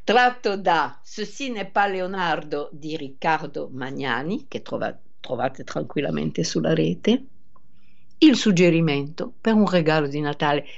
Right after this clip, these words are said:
interessante, culturale,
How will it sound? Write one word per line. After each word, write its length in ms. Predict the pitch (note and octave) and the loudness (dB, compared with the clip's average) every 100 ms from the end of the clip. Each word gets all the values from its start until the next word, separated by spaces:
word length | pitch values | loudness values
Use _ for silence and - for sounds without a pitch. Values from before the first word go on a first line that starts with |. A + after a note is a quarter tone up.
| - - - | -12 -12 0
interessante, 1600 | B3 C4 B3 - F3 D#3 - - - - - - A#3+ - - - - - - - | 2 4 2 2 2 0 -4 -8 -6 -6 -6 -8 -10 -12 -12 -12 -12 -12 -12 -10
culturale, 1200 | - E4 E4 C#4+ C4+ - G3 E3+ C#3+ C#3 A3 G#4 | 0 4 4 2 -2 -2 2 4 4 4 2 -2